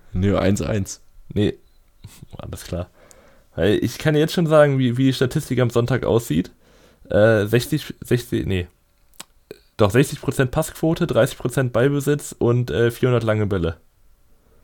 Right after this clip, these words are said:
Speaker 1: Okay. <laughs> Ja, kann natürlich passieren. Ich, ich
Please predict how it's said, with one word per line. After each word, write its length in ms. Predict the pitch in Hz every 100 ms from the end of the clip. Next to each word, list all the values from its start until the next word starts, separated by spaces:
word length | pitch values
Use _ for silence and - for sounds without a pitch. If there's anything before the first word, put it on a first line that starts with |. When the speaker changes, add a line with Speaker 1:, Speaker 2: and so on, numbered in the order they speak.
| _ _ _ _ _ _ - -
Speaker 1:
Okay. 380 | 95 - 85 76
<laughs> 60 | - - - - - - - - - 104 - - - - - - - 139 - 139 - - - - - - - -
Ja, 160 | 90 101
kann 200 | 110 113
natürlich 340 | 120 113 117
passieren. 360 | - 110 - 117
Ich, 240 | 92 -
ich 160 | - -